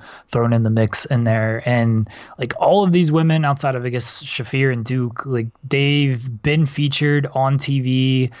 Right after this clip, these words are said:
for seemingly every single week. Like, they have long-term storylines. Like, it makes a, a lot of sense. A-, and Jessamyn, uh, Duke and Marina Shafir have been featured, just not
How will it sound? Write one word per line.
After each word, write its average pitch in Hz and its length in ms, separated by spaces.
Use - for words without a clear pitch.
for 123 520
seemingly 147 600
every 139 260
single 139 340
week. 131 400
Like, 117 180
they 120 140
have 123 260
long-term 123 560
storylines. 123 840
Like, 110 200
it 135 140
makes 139 320
a, 131 400
a - 80
lot 135 420
of 131 100
sense. 147 460
A-, 156 200
and 156 300
Jessamyn, 131 600
uh, 117 380
Duke 117 260
and 123 80
Marina 117 240
Shafir 113 440
have 104 260
been 117 240
featured, 110 400
just 110 340
not 117 220